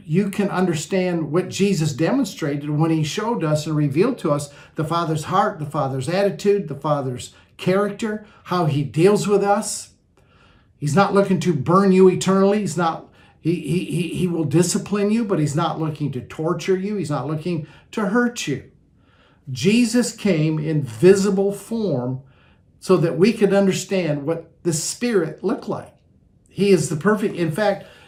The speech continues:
in Hebrews chapter, in Hebrews chapter one, let's read that. Let's read the first couple verses of, of Hebrews chapter one. Hebrews chapter one says this, verse one, "Who at sundry times and in, in different ways spoke in times past to the fathers by the prophets."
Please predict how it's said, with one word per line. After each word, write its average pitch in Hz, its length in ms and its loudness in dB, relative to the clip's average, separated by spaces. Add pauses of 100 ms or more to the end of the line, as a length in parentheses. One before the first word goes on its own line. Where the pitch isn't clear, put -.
in 165 160 -2
Hebrews 202 480 0
chapter, 185 640 -2 (220)
in 156 160 0
Hebrews 196 400 2
chapter 185 400 -4
one, 196 400 -2 (720)
let's 170 260 -2
read 165 180 0
that. - 280 -2
Let's 190 240 0
read 208 120 0
the 165 100 0
first 196 260 0
couple 151 300 -2
verses 156 560 -2 (420)
of, - 320 -4
of 151 160 -2
Hebrews 170 420 0
chapter 156 380 -4
one. 135 300 -6 (180)
Hebrews 214 300 0
chapter 196 260 -2
one 165 220 -2
says 131 220 -4
this, - 320 -4 (640)
verse 185 240 4
one, 156 180 -2 (380)
"Who 190 140 8
at 190 100 0
sundry 240 380 0
times 190 420 0
and 165 100 2
in, 147 220 -2
in 156 260 -2
different 180 400 0
ways 160 320 -4
spoke 190 420 0
in 196 120 0
times 185 400 -4
past 131 500 -6
to 240 160 2
the 226 80 -4
fathers 151 440 -2
by 151 240 -2
the 151 100 -6
prophets." - 840 -8